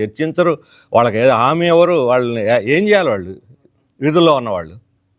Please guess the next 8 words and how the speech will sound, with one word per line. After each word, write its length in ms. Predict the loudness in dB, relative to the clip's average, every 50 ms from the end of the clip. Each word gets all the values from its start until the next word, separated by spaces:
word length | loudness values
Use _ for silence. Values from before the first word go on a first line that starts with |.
| _ _ _ _ _ _ _ _ _ _ _ _ _ _ _ _ _ _ _ -2
ఈ 120 | 0 2
రకమైనటువంటి 840 | 2 2 2 2 0 0 0 0 0 0 0 -2 0 0 0 2 2 2
అమానుష్యమైనటువంటి 880 | 2 2 2 0 0 0 -2 -2 -2 -2 -2 -4 -6 -8 -10 -12 -4
ప్రవర్తన, 340 | 0 2 2 2 2 0 -4
ఇది 120 | -4 -2
మరింత 320 | 0 0 0 0 0 0 -2
అన్యాయం. 300 | -2 0 0 -2 -4 -4
అసలు 340 | -6 -8 -12 -12 -12 -14 -14